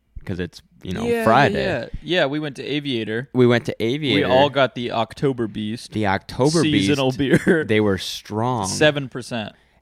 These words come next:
Speaker 1: And
Speaker 2: I found out.
Speaker 1: which was strong enough to be a little bit, I guess, too much. Or, or I was just way, I had drank a lot more than I thought 'cause I was just like, I only had a couple beers. And I got in bed, and it was already a little bit too late, and I knew we had to get up really early and go do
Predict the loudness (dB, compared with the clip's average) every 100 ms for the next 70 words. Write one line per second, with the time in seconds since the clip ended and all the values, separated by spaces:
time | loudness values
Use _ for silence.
0 | -4 0 0 -2 -4 -4 -4 -6 -10 _
1 | -4 -2 -4 -4 2 2 2 0 0 -2
2 | -4 -4 -2 0 -2 -8 _ _ _ _
3 | -6 -4 -2 -2 0 -2 -2 -2 0 -2
4 | -4 -6 -2 0 0 -2 -4 -18 _ _
5 | 0 4 4 4 2 -2 -6 0 2 2
6 | 2 -2 0 -2 -2 -2 0 2 0 0
7 | -2 -2 -2 -6 -4 -2 -2 -4 -4 -4
8 | -6 -4 -4 -4 -4 -4 -6 -12 -8 -4
9 | -4 -6 _ _ _ -6 -2 0 0 2
10 | 0 -2 -4 0 4 4 2 -4 -16 _
11 | -4 0 2 2 2 0 -2 -4 -4 -6
12 | 0 2 2 -2 -4 -2 -2 -2 -4 -4
13 | -6 -4 -4 0 2 2 2 -2 -2 -2
14 | -2 -6